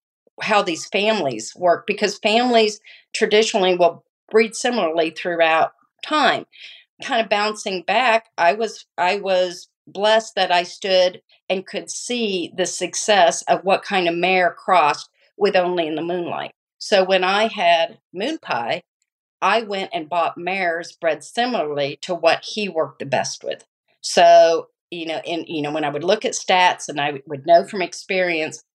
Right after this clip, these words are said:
that was the mares that I went and filled my test breeds up, or, or really my pastures up.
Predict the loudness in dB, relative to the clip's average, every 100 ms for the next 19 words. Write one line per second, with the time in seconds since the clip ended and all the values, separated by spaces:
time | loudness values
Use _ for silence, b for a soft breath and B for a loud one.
0 | 0 2 2 0 -4 -4 -2 -2 -4 -4
1 | 0 0 0 -4 -6 -8 -10 -12 -6 -4
2 | -4 -6 -4 -4 -6 -6 -4 -4 -8 -6
3 | -6 -6 -2 0 -2 _ _ _ 0 2
4 | 2 2 2 2 -2 -6 -4 -2 -2 -6
5 | -12 -10 -12